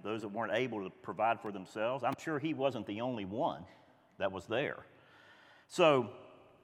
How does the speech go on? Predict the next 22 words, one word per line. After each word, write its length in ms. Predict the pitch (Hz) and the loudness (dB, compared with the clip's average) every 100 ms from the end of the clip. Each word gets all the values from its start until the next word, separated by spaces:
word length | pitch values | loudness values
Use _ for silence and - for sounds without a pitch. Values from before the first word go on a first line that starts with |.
| - _ - - _ - | -20 _ -20 -20 _ 0
um, 340 | 104 85 80 - - | 4 4 0 -8 -12
when 100 | 113 | 0
we 80 | 117 | 2
think 200 | 120 180 | 6 6
about 240 | 135 113 113 | 8 4 6
that, 220 | 110 110 | 6 6
and 80 | 120 | 2
then 180 | 117 | 0
if, 80 | 110 - - | -2 -6 -2
I'll 120 | 98 | -2
just 220 | 98 104 104 | 0 -4 0
read, 340 | 120 117 92 | 2 2 0
uh, 240 | 90 82 78 - - - _ - | 0 0 -2 -14 -20 -20 _ -4
on 140 | 110 | 2
down 180 | 113 110 | 4 2
here 120 | 110 | 0
in 80 | 98 | 2
verse 200 | 104 101 | 0 0
four. 400 | - 123 90 - - - - - - _ - | -2 -2 -2 -4 -16 -20 -20 -20 -20 _ -4
And 100 | 107 | -2
he 80 | 113 | 0
says, 580 | - 131 120 95 - | 4 6 6 4 -4